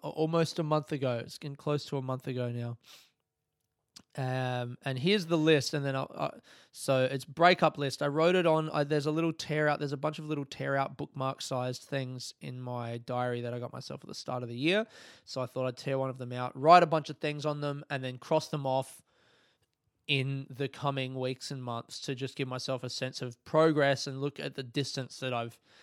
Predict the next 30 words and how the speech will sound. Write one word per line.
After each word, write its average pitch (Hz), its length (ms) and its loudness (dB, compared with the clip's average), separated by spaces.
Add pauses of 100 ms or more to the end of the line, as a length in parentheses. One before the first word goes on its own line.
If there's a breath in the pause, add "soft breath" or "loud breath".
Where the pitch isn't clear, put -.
(280 soft breath)
I've 117 300 -6
gotten 131 280 -4
between 123 300 -10
myself 120 400 -8
and 120 80 -8
this 117 120 -10
breakup, 120 500 -10
things 135 260 -6
to 123 80 -10
focus 120 400 -10
on. - 160 -14
So 127 240 -6
the 127 120 -6
things 190 400 0
were 139 320 2 (320 loud breath)
clean 190 340 0
room, 147 420 0 (200)
mow 165 280 6
lawn, 147 540 2
new 160 220 0
recipe, 147 560 0
f-, - 180 -16 (460)
uh, 131 480 0
friend's 180 440 -2
wedding. 151 420 0 (160)
Don't 147 120 -8
wanna 147 120 -8
say 147 180 -8
the 147 100 -8
name. 143 360 -8